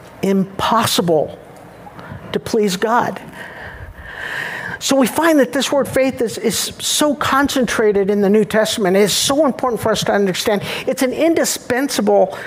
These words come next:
channel of what it means to be a Christian. Ephesians two, eight through nine says it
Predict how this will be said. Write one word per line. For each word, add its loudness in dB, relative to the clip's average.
channel 4
of 2
what 4
it 0
means 4
to 0
be 4
a 4
Christian. 0
Ephesians 0
two, 2
eight 4
through 2
nine 4
says 2
it -2